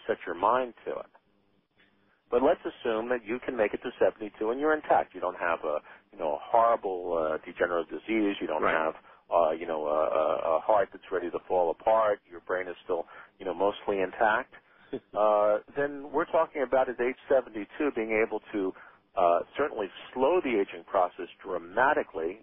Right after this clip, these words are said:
Speaker 1: though I believe that can be accomplished today, and I'll talk about that in a little bit.
Speaker 2: All right.
Speaker 1: Uh, but, uh, certainly be able to slow the aging process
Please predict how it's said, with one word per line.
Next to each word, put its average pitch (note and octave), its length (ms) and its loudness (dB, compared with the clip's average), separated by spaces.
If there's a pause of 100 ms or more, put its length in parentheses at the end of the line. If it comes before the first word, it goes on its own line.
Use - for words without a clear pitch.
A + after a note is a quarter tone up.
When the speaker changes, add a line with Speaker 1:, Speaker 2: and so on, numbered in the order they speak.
(100)
Speaker 1:
though F2+ 160 2
I F#2 100 6
believe F2+ 300 -4
that F#2 200 4
can E2+ 120 -18
be E2 120 -6
accomplished E2+ 540 -4
today, F#2 440 2
and E2 80 -8
I'll D#2 160 -8 (180)
talk D#2+ 220 0
about D2+ 260 0
that D#2+ 140 0
in D2 40 -12
a - 20 -10
little D#2+ 240 -6
bit. F#2+ 380 4
Speaker 2:
All C#2+ 60 -10
right. A2 240 0 (180)
Speaker 1:
Uh, F#2 360 2
but, F2+ 180 0 (120)
uh, F2+ 100 -2 (120)
certainly D3+ 320 0
be G2 100 0
able F2+ 200 0
to - 60 -16 (120)
slow D#3+ 220 4
the B2+ 100 -2
aging F2 240 -4
process F2 340 -2